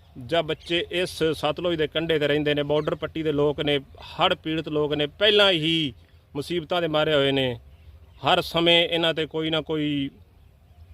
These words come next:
ਕੁਫਰ ਆਉਂਦਾ ਹੀ ਆਉਂਦਾ ਹੈ। ਜੇਕਰ ਕਦੇ ਹੜ੍ਹ ਆ ਗਏ, ਜੇ ਹੜ੍ਹ ਨਾ ਆਈ ਤਾਂ ਡਿਫੈਂਸ ਦਾ ਏਰੀਆ ਹੋਣ ਕਰਕੇ ਸਾਡੇ ਬੱਚਿਆਂ ਨੂੰ ਇੱਥੋਂ ਉੱਠ ਕੇ ਜਾਣਾ ਪੈਂਦਾ ਹੈ, ਪਿੱਛੇ ਰਾਤ ਕੈਂਪਾਂ 'ਚ ਸ਼ਿਫਟ ਕਰ ਦਿੱਤਾ ਜਾਂਦਾ ਹੈ। ਤੇ ਮੇਰੀ ਇਹ ਹੀ ਅਰਜ਼ ਹੈ ਸਰਕਾਰੀ ਅਦਾਰਿਆਂ ਦੇ ਅੱਗੇ,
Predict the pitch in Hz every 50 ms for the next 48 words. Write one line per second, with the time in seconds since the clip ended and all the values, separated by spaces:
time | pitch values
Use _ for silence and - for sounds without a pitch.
0 | - - - - - - - - - - - - - - 185 - 180 175 165 165
1 | - 160 160 170 175 175 175 165 147 127 123 117 123 120 107 95 95 - - -
2 | - - - - - - - 127 117 143 170 175 - 170 160 156 139 - - -
3 | 147 160 165 139 - 131 147 165 165 156 156 151 156 156 151 156 139 123 135 151
4 | 160 170 165 156 147 147 151 143 151 151 143 123 - 151 170 160 151 156 165 160
5 | 151 147 160 170 156 135 139 147 143 147 143 139 127 - 143 135 127 120 110 -
6 | - - - - - - - - - - - 147 160 156 151 156 151 - - 160
7 | 156 156 151 151 - 143 147 156 156 151 - 151 147 151 143 143 143 143 151 151
8 | 147 147 147 147 147 147 147 143 - - 151 - - - 151 147 139 131 123 113
9 | 113 - - - 123 139 151 143 131 - 143 135 - 143 139 139 - - 143 135
10 | 135 135 135 131 127 123 123 127 127 123 123 120 - - - - - - - -
11 | - - - - - 180 180 175 170 170 175 180 185 202 196 - 202 208 202 196
12 | 180 170 165 160 160 151 165 170 175 165 165 160 160 - - 156 139 151 151 151
13 | 156 160 160 147 147 147 147 156 156 151 147 143 139 131 135 139 151 151